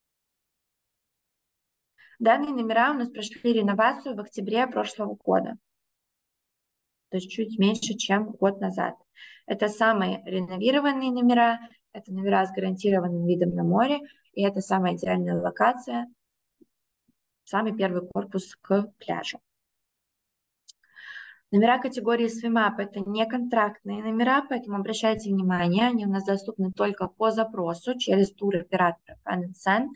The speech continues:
Всего у нас двенадцать номеров, поэтому именно они и доступны по запросу.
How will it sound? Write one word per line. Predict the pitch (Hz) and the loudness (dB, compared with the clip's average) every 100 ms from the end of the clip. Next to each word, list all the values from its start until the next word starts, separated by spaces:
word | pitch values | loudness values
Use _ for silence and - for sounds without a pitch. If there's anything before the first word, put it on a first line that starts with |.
| - - - _ - | -14 -18 -20 _ -20
Всего | - 226 240 | -10 0 4
у | 220 | 4
нас | 185 185 | 2 -2
двенадцать | 202 208 196 - | 0 2 0 -4
номеров, | - 196 220 285 311 | -4 0 4 4 2
поэтому | - 202 202 185 | -2 -2 0 0
именно | 185 180 180 | 2 2 2
они | 180 180 180 180 | 2 2 0 0
и | 190 185 185 _ _ | -4 -4 -6 _ _
доступны | 196 - 202 - | 0 0 -4 -2
по | 180 180 | 2 2
запросу. | 185 - 247 311 330 | 2 4 2 4 0